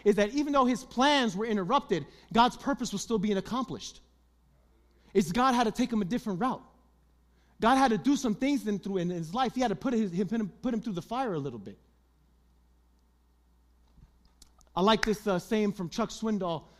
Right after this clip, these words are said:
Look what it says. "Life is ten percent of what happens to me and ninety percent of how I react to it." Ten percent.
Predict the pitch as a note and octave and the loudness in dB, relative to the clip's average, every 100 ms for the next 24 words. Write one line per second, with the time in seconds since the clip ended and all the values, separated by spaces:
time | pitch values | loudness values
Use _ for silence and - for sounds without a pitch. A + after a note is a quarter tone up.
0 | _ G3 G3+ G3 - G#3 D#3 - - F#3+ | _ -2 0 0 0 0 0 -4 0 2
1 | C4+ B3 A3 - C#4 D4+ B3+ F#3 C4+ B3 | 4 0 -4 -2 2 2 0 -6 -4 -4
2 | A3 G3 G3 A#3+ A#3 G3 - F3+ C4+ E4+ | -4 -2 0 0 -2 -6 -4 0 0 0
3 | - - - - E3+ F#3+ B3 A#3+ G3+ F#3+ | -6 -20 -14 -6 0 2 2 0 -4 -6
4 | A#3 A#3 E3+ D#3+ G3+ G3+ G3 D#3 B2 - | -4 -6 -6 -6 -4 -4 -2 -4 -4 -8
5 | B2+ G#2+ _ _ _ _ _ _ _ _ | -16 -16 _ _ _ _ _ _ _ _
6 | _ _ _ _ _ _ _ _ _ _ | _ _ _ _ _ _ _ _ _ _
7 | _ _ _ _ _ _ _ _ _ _ | _ _ _ _ _ _ _ _ _ _
8 | _ _ _ _ _ _ _ _ _ _ | _ _ _ _ _ _ _ _ _ _
9 | - E4 F#4 E4 - D#4 E3+ | 0 2 2 0 -2 -2 -2